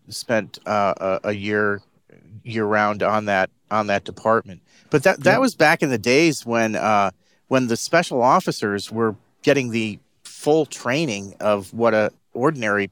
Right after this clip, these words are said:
Speaker 1: police officer would get. So I was,
Speaker 2: Mm-hmm.
Speaker 1: I was, you know, nineteen and twenty years old being trained on, on the, on weaponry, on semi-automatic weaponry and, and other weapon systems. And I really enjoyed police work.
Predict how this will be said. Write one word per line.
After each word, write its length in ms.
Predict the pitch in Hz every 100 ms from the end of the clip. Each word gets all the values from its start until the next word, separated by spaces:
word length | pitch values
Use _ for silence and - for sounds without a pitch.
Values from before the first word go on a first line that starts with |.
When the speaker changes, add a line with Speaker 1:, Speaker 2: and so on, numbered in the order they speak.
| _ -
Speaker 1:
police 220 | 113 -
officer 380 | 104 - 110 98
would 200 | 95 87
get. 260 | 117 110 - -
So 240 | - 104
I 80 | 107
was, 240 | 104 95
Speaker 2:
Mm-hmm. 180 | 101 107 - - -
Speaker 1:
I 160 | - 147
was, 340 | 120 - -
you 120 | 113
know, 100 | 101
nineteen 520 | 101 110 120 - 139 113
and 140 | 101
twenty 280 | - 123 113
years 260 | 104 104
old 280 | 113 120 117
being 220 | 104 92
trained 400 | 95 120 110 110
on, 320 | 101 98 98 101 _ -
on 200 | 104 98
the, 100 | 95 98 _ - 92
on 180 | 107 95
weaponry, 480 | 113 117 101 95 92
on 140 | 92
semi-automatic 720 | - 110 104 98 95 95 92
weaponry 540 | 101 - 98 98 95
and, 220 | 90 87 82
and 140 | 92 98
other 180 | 98 98
weapon 300 | 98 110 104
systems. 480 | 98 - 95 90 - - - - _
And 320 | - 117 110 - _ -
I 80 | 180
really 300 | 302 339 135
enjoyed 380 | 107 139 190 -
police 340 | 120 104 -
work. 240 | 101 95